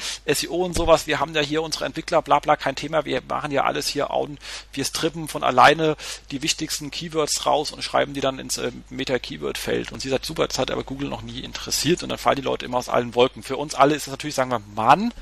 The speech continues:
what the fuck? Aber ich meine, so ein technischer Entwickler, die gehen, die lesen nichts von Google oder so etwas. Die gehen nicht durch Dokumente durch, die gehen durch H T M L-Requirements, die lesen vielleicht bei B drei C mal was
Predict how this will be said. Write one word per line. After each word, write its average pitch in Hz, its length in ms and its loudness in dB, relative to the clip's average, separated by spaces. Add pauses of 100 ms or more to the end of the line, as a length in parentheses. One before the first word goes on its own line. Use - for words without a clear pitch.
(1080)
what 123 260 4
the 143 120 0
fuck? 185 280 6 (320)
Aber 143 140 4
ich - 100 -2
meine, 147 160 0
so 139 120 -2
ein 139 120 -12 (640)
technischer 165 400 2
Entwickler, 131 420 2
die 135 140 -4
gehen, 151 220 2
die 147 100 -4
lesen 170 300 0
nichts 147 180 -2
von 131 160 -8
Google 147 240 -10
oder 123 140 -2
so 120 100 -4
etwas. - 160 -6
Die 123 120 -4
gehen 139 140 -2
nicht 147 140 -4
durch 123 140 -4
Dokumente 123 480 -2
durch, 175 280 -2
die 139 120 -6
gehen 131 200 2
durch 127 200 -2
H 123 100 6
T - 120 -6
M 117 60 -10
L-Requirements, 147 720 2
die 131 60 -8
lesen 135 200 -2
vielleicht 131 160 0
bei 123 80 2
B 123 140 -4
drei - 200 -2
C - 200 -2
mal 165 200 4
was 156 200 4